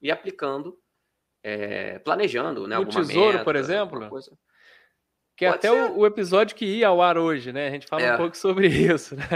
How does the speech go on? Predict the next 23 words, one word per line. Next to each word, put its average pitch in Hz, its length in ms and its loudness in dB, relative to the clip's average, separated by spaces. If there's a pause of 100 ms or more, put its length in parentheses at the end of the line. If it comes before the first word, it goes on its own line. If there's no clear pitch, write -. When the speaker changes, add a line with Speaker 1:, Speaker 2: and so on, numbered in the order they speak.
Speaker 1:
É. 104 260 -4 (400)
Speaker 2:
Não 214 220 6
Speaker 1:
Pode 233 160 8
Speaker 2:
percam. 139 460 2
Speaker 1:
ser. - 440 0
É, 131 240 6
semana 120 340 -4
que 151 120 -4
vem. 107 300 -4 (640)
Speaker 2:
Então, 147 300 0
eu 208 120 4
Speaker 1:
É. 202 80 -2
Speaker 2:
posso 190 360 2
pegar 170 460 2
esses 135 260 -10
mil 151 160 -6
reais 165 640 -4
e 196 60 -14
ir 190 420 -8
aplicando 185 420 -10
lá 185 120 -2
no 185 100 -10
Tesouro. 180 560 -6